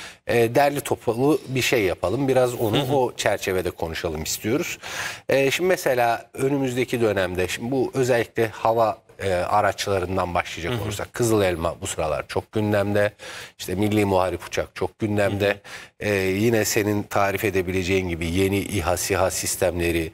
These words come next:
Speaker 2: Hı hı.
Speaker 1: e, gündeme geliyor. E, şu an en fazla savunma sanayi meselesinde gündemde olan silah sistemi hangisidir? Onunla başlayalım mı istersen?
Speaker 2: Ee, yani kuşkusuz Milli Muharip uçak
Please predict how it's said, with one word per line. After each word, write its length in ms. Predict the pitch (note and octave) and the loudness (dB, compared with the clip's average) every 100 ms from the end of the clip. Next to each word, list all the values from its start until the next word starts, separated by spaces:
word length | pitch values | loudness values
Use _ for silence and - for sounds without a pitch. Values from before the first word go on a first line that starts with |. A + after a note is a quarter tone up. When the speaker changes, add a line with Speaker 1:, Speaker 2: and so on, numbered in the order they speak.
| - - - | -12 -14 -8
Speaker 2:
Hı 60 | A2+ | -2
hı. 80 | |
Speaker 1:
e, 220 | F#2 F#2+ F2 | 2 2 2
gündeme 480 | G2+ G#2+ F#2+ E2 | 0 0 2 0
geliyor. 460 | D#2 E2+ F2+ B2 C3 - - - - | 0 -2 2 2 0 -4 -20 -20 -4
E, 220 | A2+ A2 | 0 2
şu 260 | - - F#3 | 0 2 2
an 260 | E3 D#3 - - | 2 0 -6 -2
en 180 | E3+ E3+ | -2 0
fazla 500 | - G#2 E2 F2+ F#2 | 0 -2 0 0 0
savunma 420 | - G2 F#2+ G#2 | 0 -2 0 -2
sanayi 640 | - G2 F#2 F2+ F#2 F#2 | 0 0 2 2 2 0
meselesinde 680 | F2+ F2+ - F2 D#2+ F#2 F2 | 0 -2 0 -2 -2 -2 -2
gündemde 540 | E2+ F#2+ F#2 F#2+ F#2+ F#2+ | 0 0 2 2 2 0
olan 320 | F2 F#2 F#2 E2+ | 2 0 0 -6
silah 400 | - - G2 F#2+ | -6 0 0 0
sistemi 400 | - - - F#2 | -2 -10 -6 -4
hangisidir? 520 | F#2+ G2 E2+ - F2 | -2 -2 -4 -6 -4
Onunla 460 | F#2 G#2+ G#2+ F#2+ E2+ | -2 0 2 0 2
başlayalım 480 | F2 - G2+ G2+ F2 | 0 0 -2 -2 -4
mı 80 | |
istersen? 460 | D2 - C#2 - - - - _ - - _ - | -6 -8 -8 -8 -8 -12 -14 _ -20 -20 _ -6
Speaker 2:
Ee, 40 | A#2+ A2+ G#2+ G2+ | 0 2 2 0
yani 180 | B2 A2 - - _ - - _ _ - - | -2 -2 -6 -20 _ -20 -20 _ _ -18 -6
kuşkusuz 500 | E3+ - B2 E3+ D#3 | -4 -4 -4 -4 -2
Milli 200 | C3+ C3 | 0 0
Muharip 320 | B2 A#2 - | 2 0 -2
uçak 400 | - - - | -6 -8 -10